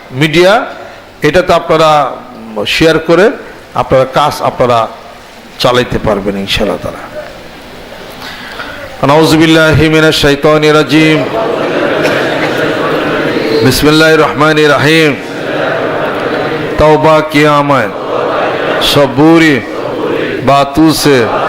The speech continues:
और सब बुरे कामों से और बैत किया मैं ऊपर हाथ मोहम्मद मंजरुल इस्लाम सिद्दीकी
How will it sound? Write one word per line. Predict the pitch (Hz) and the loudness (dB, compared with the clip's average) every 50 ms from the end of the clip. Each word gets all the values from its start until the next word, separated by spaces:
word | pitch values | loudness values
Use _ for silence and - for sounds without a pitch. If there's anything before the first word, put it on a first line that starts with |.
| - - - - - - - - - | -4 -4 -6 -6 -6 -6 -8 -6 -2
और | - 131 143 156 165 160 147 - - - - - - - - - - - - - - - - - | 0 2 4 4 4 4 2 0 -2 -4 -6 -6 -4 -2 -2 -2 0 -2 -2 -2 -2 -2 0 0
सब | 139 135 131 131 | 0 0 2 2
बुरे | 147 160 165 170 160 147 127 110 - - - - - - - - - - - - - - - | 4 4 4 4 4 2 2 -2 -4 -8 -8 -8 -8 -6 -6 -4 -4 -4 -4 -4 -4 -2 0
कामों | 139 139 143 143 139 143 151 156 156 | 0 2 2 2 2 2 2 2 2
से | 147 - - 151 147 139 120 110 - 127 - - - - - - - - - - - 131 | 2 2 2 2 4 4 2 2 -2 -4 -4 -4 -4 -6 -6 -6 -8 -8 -6 -4 0 2
और | 143 156 160 160 147 127 - - - - - - - - - - - - - - - 113 | 2 4 4 4 2 0 -2 -6 -8 -8 -6 -4 -4 -2 -2 -2 -4 -4 -6 -8 -4 -2
बैत | 117 139 160 170 165 165 - - | 0 2 2 2 2 0 0 0
किया | 156 151 143 135 | 2 2 2 2
मैं | 123 113 107 107 - - - - - - - - - - - - - - 127 147 165 | 0 -2 -2 -4 -4 -4 -4 -2 -4 -4 -4 -6 -6 -6 -4 -6 -2 0 2 4 4
ऊपर | 156 - 175 160 156 147 139 120 - - - - - - - - - - - - - - - - | 4 4 2 4 4 4 2 2 -2 -6 -10 -10 -8 -8 -8 -6 -4 -4 -4 -4 -6 -6 -6 -2
हाथ | - 127 139 151 151 147 127 - - - - - - - - - - - - - 117 | 0 2 2 2 2 0 0 -4 -8 -12 -12 -8 -6 -4 -2 0 0 -2 -2 -2 0
मोहम्मद | 127 131 131 185 214 214 220 220 214 190 170 151 - - - - - - - - - - - - - - | 0 2 2 2 0 0 2 2 4 4 2 2 0 -4 -8 -10 -8 -6 -6 -6 -6 -4 -4 -4 -2 0
मंजरुल | 131 147 151 156 160 160 165 175 | 2 2 4 4 4 6 4 4
इस्लाम | 180 - - 180 185 180 175 170 160 139 120 - - - - - - - - - - - - - - | 2 2 2 2 4 4 4 2 0 -2 -4 -8 -8 -8 -8 -8 -8 -8 -8 -6 -6 -4 -4 -4 -4
सिद्दीकी | - - - 175 170 151 160 170 160 - - 160 143 | -2 0 0 0 2 2 2 2 2 2 2 2 2